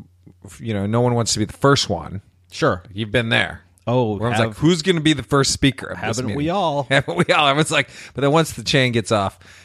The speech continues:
Speaker 1: it went cr-, it was good. And so it was kinda fun because it was more of a conversation about what this guy was talking about than it was just a meeting and then call on people.
Speaker 2: Yeah.
Speaker 1: So I liked it. I dug it. It was kinda, it felt very new.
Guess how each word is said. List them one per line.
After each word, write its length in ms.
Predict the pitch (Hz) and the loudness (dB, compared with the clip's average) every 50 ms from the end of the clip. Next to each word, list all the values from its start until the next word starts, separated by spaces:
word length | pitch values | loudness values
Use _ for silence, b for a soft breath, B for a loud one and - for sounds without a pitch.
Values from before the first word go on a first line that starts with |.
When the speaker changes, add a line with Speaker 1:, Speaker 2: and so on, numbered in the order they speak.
| B B - | B B -12
Speaker 1:
it 40 | |
went 160 | 107 107 98 - | -10 -10 -8 -6
cr-, 100 | - - - | -8 -6 -2
it 100 | 110 113 | -2 -2
was 180 | 104 107 107 - | -2 -2 -4 0
good. 200 | - 233 202 139 | 2 4 4 4
And 80 | 131 | 2
so 120 | - 185 190 | 2 2 2
it 20 | |
was 100 | 185 - | 2 2
kinda 180 | - 254 262 214 | 2 2 2 2
fun 200 | - 170 147 139 | 2 2 2 2
because 360 | 139 127 - 139 127 117 - B B B B B B B B B B B B B - | 2 2 4 4 4 4 0 B B B B B B B B B B B B B -4
it 100 | 143 127 | 0 0
was 140 | 123 117 | 0 0
more 180 | 127 131 139 143 | 2 4 4 4
of 60 | 135 | 4
a 60 | 127 | 4
conversation 800 | - - 143 131 127 117 123 - - - 127 117 117 - - 123 | 0 0 0 0 0 0 -2 -2 0 2 2 2 2 0 0 -2
about 220 | 110 104 107 98 82 | 0 2 2 2 2
what 160 | 107 113 - | 0 0 0
this 140 | - - - | -2 -4 -2
guy 140 | - 107 98 | 0 0 0
was 100 | 95 - | 2 2
talking 260 | - 120 113 107 113 | 2 2 2 2 0
about 160 | 104 101 101 | -2 0 0
than 80 | 110 104 | 0 0
it 40 | 98 | 2
was 220 | 95 101 104 - | 2 2 2 0
just 240 | - 104 101 - - | -2 -4 -4 -2 -2
a 140 | 101 95 - B B B B B B B B B _ - - - - _ _ - - - | -2 -2 -2 B B B B B B B B B _ -14 -14 -14 -14 _ _ -18 -8 -4
meeting 340 | 110 113 113 107 110 107 | -2 0 2 2 2 2
and 100 | 107 104 | 2 2
then 160 | 104 104 98 92 | 2 0 0 -2
call 400 | - - - 107 104 101 101 101 | -6 -4 0 2 2 4 4 4
on 180 | 98 92 92 92 | 2 0 0 -2
people. 500 | - - 92 90 - 85 85 90 85 - _ _ - | -2 -2 -4 -2 -2 -4 -4 -4 -6 -8 _ _ -8
Speaker 2:
Yeah. 260 | - 107 101 98 92 95 - - - - - | -2 0 0 0 0 -2 -8 -16 -16 -6 -4
Speaker 1:
So 140 | - - 127 | 0 2 4
I 20 | 131 | 4
liked 260 | 135 156 151 - - | 4 4 2 0 -2
it. 80 | 80 | -2
I 80 | 90 98 | -2 0
dug 280 | 98 - 113 101 90 - | 0 2 0 0 0 -2
it. 60 | - | -6
It 40 | - | -6
was 140 | 101 98 - | -6 -6 -4
kinda, 320 | - 120 104 98 92 98 - | -4 -4 -4 -2 -4 -6 -8
it 80 | - - | -10 -12
felt 300 | - - 139 127 87 95 | -2 0 0 0 0 2
very 260 | 104 120 117 113 104 | 2 4 4 4 2
new. 580 | 101 107 107 104 104 104 101 92 87 80 78 | 2 0 0 2 2 4 4 4 2 0 -4